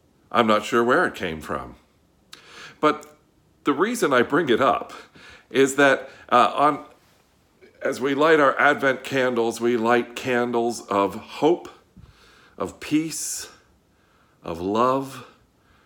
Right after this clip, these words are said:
and of joy. All of those things are needed by our souls, like oxygen is needed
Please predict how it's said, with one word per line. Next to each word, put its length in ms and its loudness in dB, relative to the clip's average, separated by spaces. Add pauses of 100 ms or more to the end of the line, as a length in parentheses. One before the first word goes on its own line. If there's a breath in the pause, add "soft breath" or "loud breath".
(120)
and 200 -6
of 120 -8
joy. 480 -6 (1300 soft breath)
All 300 0
of 100 -2
those 340 -8
things 680 -12 (520 loud breath)
are 220 2
needed 420 -2
by 200 0
our 180 2
souls, 960 -2 (260 loud breath)
like 440 0 (420 soft breath)
oxygen 720 -6
is 200 -4
needed 560 -4